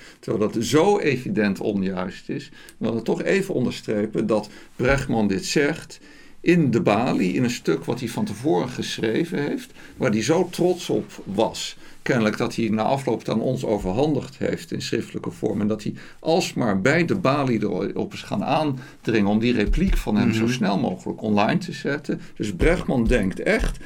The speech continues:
Speaker 1: dat geen enkele grote verlichtingsdenker zijn reputatie in heeft gezet om de slavernij aan te vallen. Dat geeft blijk van zo'n enorme onkunde over het gedachtegoed van de verlichtingsdenkers.
Speaker 2: Mhm.
Speaker 1: Dat dat diep droevig is. Ja, we kunnen er een paar dingen noemen
Speaker 2: Ja.
Speaker 1: in de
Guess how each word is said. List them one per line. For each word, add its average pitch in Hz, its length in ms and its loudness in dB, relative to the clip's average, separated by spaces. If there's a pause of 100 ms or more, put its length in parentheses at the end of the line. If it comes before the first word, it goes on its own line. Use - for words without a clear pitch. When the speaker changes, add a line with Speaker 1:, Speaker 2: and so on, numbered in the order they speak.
Speaker 1:
dat - 180 0
geen - 220 0
enkele 220 400 0
grote 160 360 0
verlichtingsdenker 127 1040 0
zijn 113 180 -2
reputatie 117 800 -2 (300)
in 127 200 2
heeft 113 220 2
gezet - 320 -2
om 110 180 0
de 107 180 0
slavernij 104 640 -2
aan 170 240 -4
te - 120 -12
vallen. - 360 -8 (180)
Dat 107 180 -6
geeft 107 260 -6
blijk 104 260 2
van 104 260 0 (100)
zo'n 156 400 2
enorme 127 480 2
onkunde 113 840 0 (280)
over 110 460 0 (180)
het - 120 -2
gedachtegoed - 680 -2
van - 180 -4
de - 80 -4
verlichtingsdenkers. - 1080 -4 (460)
Speaker 2:
Mhm. 117 120 2
Speaker 1:
Dat 98 180 0
dat 95 200 0
diep 110 160 2
droevig - 480 0
is. - 160 -4
Ja, - 120 -4
we 98 100 -10
kunnen 120 240 2
er 107 60 0
een 107 100 4
paar 117 220 2
dingen 107 300 4
noemen 117 500 4
Speaker 2:
Ja. 110 100 6
Speaker 1:
in 101 80 4
de 107 160 4